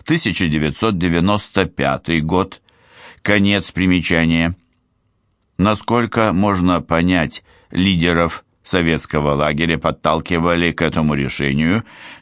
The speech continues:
как политико-идеологические ориентиры,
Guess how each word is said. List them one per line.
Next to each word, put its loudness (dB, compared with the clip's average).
как -2
политико-идеологические 0
ориентиры, 0